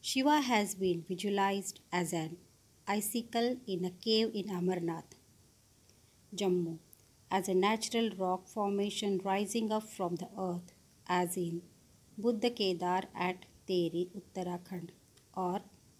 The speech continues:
Lingaraja, Bhuvaneshwar, Orissa, as a smooth oval stone from the riverbed of Narmada, placed in a metal trough in Kashi Vishveshwara, Varanasi, or a sculpture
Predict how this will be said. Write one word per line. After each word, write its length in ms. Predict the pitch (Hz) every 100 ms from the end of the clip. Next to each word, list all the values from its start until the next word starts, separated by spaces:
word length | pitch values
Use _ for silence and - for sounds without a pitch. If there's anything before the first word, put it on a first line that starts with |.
| - _ -
Lingaraja, 880 | 214 233 226 220 175 170 190 220 233 - _ -
Bhuvaneshwar, 720 | 196 202 214 240 240 208 190 -
Orissa, 540 | 185 175 175 - 160 - _ _ _ - _ _ _ -
as 160 | 214 208
a 60 |
smooth 460 | 214 240 254 294 294
oval 340 | 233 233 208 208
stone 500 | - 240 220 180 180
from 240 | - 180
the 100 | 180
riverbed 680 | 180 208 214 214 202 196 208 208
of 200 | 185 185
Narmada, 600 | 190 196 208 208 185 165 170 - - - - -
placed 360 | 240 269 -
in 120 | 247 240
a 60 |
metal 480 | 220 233 233 233 240
trough 320 | 240 175 170 - - _ _ _
in 280 | - 196 190
Kashi 400 | 190 202 208 226
Vishveshwara, 680 | 208 190 - 185 180 185 - - 175 175 - - _ _ - - - _ _ _
Varanasi, 640 | 196 185 180 175 170 - - - - - _ _
or 100 | 196
a 100 | 196
sculpture 680 | 185 - 233 240 - 262 269